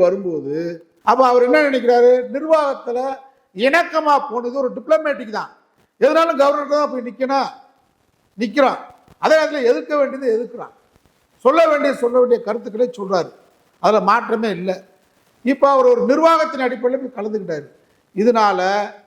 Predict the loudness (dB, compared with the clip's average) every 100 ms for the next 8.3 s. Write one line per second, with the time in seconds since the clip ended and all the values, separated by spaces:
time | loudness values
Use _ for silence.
0 | _ _ _ _ -2 0 0 0 2 2
1 | 2 -2 -6 -12 -12 -8 -6 -6 -8 -12
2 | -12 -10 -2 -2 -2 -6 -6 0 -2 -2
3 | -6 -2 2 2 0 -4 -4 -6 -6 -12
4 | -18 _ _ 0 2 4 2 2 0 -4
5 | -6 -2 -2 0 -2 -2 0 2 2 0
6 | -6 -6 -8 -10 -14 -8 -4 -4 -6 -4
7 | -4 -4 -8 _ _ -10 -2 0 2 2
8 | 2 2 0